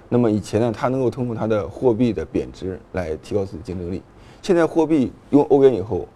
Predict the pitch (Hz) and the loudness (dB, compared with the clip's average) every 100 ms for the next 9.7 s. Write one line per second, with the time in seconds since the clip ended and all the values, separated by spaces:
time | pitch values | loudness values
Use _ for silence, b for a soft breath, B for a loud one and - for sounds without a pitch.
0 | B B 151 160 170 113 104 104 110 107 | B B 4 6 4 2 0 2 2 2
1 | 110 87 85 82 - 123 - 117 101 95 | -2 -4 -6 -10 -6 -6 -2 -4 -4 -10
2 | - 98 98 - 98 98 92 85 - - | -8 -8 -8 -10 -10 -6 -4 -4 -6 -2
3 | 110 101 92 98 98 98 69 - B B | -2 -2 -4 -6 -6 -8 -10 -16 B B
4 | - - - 92 90 127 113 110 98 101 | -20 -16 -10 -8 -6 -2 0 0 -2 -4
5 | 69 - - - - - - - 90 85 | -6 -10 -20 -20 -20 -20 -16 -4 -2 -2
6 | 80 65 - - - - 110 135 117 123 | -2 -6 -10 -18 -16 -2 0 2 0 0
7 | 123 123 95 78 127 - - - - 117 | -2 -2 -2 -4 -4 -4 -6 -10 -2 -2
8 | 87 85 98 110 104 110 - - B B | -2 -6 -4 -4 -6 -10 -16 -20 B B
9 | B 113 110 104 127 117 | B 0 0 0 0 0